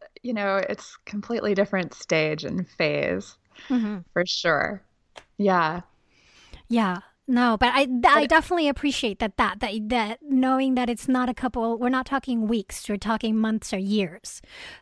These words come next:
Speaker 2: to, to find your new stride and, and decide it's ever evolving, right? That identity.
Speaker 1: Mm-hmm.
Speaker 2: Yeah.
Speaker 1: Yeah.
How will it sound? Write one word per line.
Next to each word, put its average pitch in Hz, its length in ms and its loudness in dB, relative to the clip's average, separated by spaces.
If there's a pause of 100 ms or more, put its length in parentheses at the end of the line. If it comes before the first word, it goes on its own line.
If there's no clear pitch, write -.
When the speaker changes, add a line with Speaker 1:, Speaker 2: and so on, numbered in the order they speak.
(100)
Speaker 2:
to, 208 520 0 (180)
to 240 140 -2
find 214 480 -2
your 208 120 -2
new 196 200 -2
stride 190 500 -4
and, 190 260 -4
and 214 140 -2
decide 202 600 -4
it's - 240 -8
ever 294 320 2
evolving, 180 800 -4
right? 214 340 -4
That 202 160 -4
identity. 196 840 -6 (960)
Speaker 1:
Mm-hmm. 196 600 0 (540)
Speaker 2:
Yeah. 185 280 -6 (380)
Speaker 1:
Yeah. 262 420 6